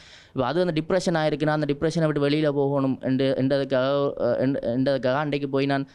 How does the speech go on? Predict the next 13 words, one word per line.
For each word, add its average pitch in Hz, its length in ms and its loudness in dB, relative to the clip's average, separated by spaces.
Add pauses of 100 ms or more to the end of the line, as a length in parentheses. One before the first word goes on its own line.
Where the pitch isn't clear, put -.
(100)
ஒரு 127 120 -2
படம் 139 300 -2
பார்த்தாவோ, 123 440 -2
இல்லாட்டி 131 180 0
மியூசிக் 135 340 0
கேட்டாவோ, 120 320 0
இல்லாட்டி 131 160 0
சோஷியல் 135 320 0
மீடியால 127 320 2
இருந்தாலோ 117 540 0
ஒண்ணுமே 139 280 0
ந-, 151 140 0
ஒரு 131 160 -2